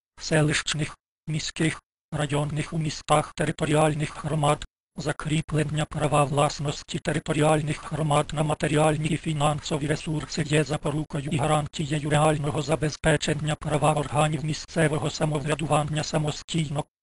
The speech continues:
в межах Конституції і законів України, реалізовувати інтереси населення відповідних територій, оскільки на сьогодні законодавчо не передбачено функціонування обласних і районних територіальних громад,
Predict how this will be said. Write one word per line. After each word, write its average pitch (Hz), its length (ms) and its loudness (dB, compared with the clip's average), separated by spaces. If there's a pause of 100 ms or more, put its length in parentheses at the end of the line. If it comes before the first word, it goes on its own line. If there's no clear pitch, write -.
(120)
в 151 100 -4
межах 151 400 0
Конституції 160 1040 -4
і 143 40 -2
законів 151 540 -2
України, 151 640 -2 (300)
реалізовувати 147 800 0
інтереси 156 600 0
населення 151 640 2
відповідних 147 800 -2
територій, 147 580 0 (140)
оскільки 151 640 -2
на 147 120 0
сьогодні 151 540 -2
законодавчо 147 840 0
не 147 140 0
передбачено 151 840 0
функціонування 151 1120 0
обласних 151 640 0
і 170 60 -2
районних 147 580 -2
територіальних 151 920 0
громад, 147 400 0